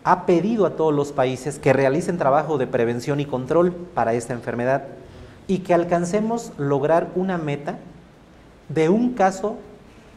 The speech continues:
por, de menos de un caso por cada diez mil habitantes. Esto a nivel de México se logró desde el año de mil novecientos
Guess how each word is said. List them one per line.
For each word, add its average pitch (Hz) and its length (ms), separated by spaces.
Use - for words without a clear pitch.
por, 151 300
de 156 160
menos 240 320
de 175 80
un 175 100
caso 180 300
por 160 240
cada 160 240
diez 131 380
mil 135 200
habitantes. 165 720
Esto 220 540
a 147 80
nivel 151 360
de 151 100
México 147 600
se - 260
logró 147 360
desde 139 240
el 131 100
año 143 240
de 123 140
mil 135 200
novecientos 131 920